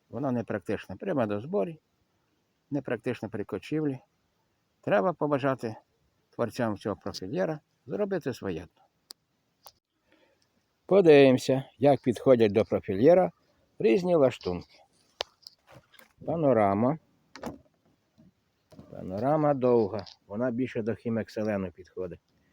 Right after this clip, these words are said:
До старого хімекселену. Тут не підходить, довга,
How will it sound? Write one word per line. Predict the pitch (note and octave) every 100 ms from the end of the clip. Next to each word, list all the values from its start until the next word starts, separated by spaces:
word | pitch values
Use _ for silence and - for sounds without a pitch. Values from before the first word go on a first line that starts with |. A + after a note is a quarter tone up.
| _ _ _
До | -
старого | - B2+ D#3 B2+ F#2
хімекселену. | - E2 - - D2+ D2+ - _ _ _ _ _ _ _ _ _ -
Тут | D#3+ F3
не | D3+
підходить, | C3+ B2+ B2+ A#2 G#2+ G2
довга, | C3 B2 G2 G2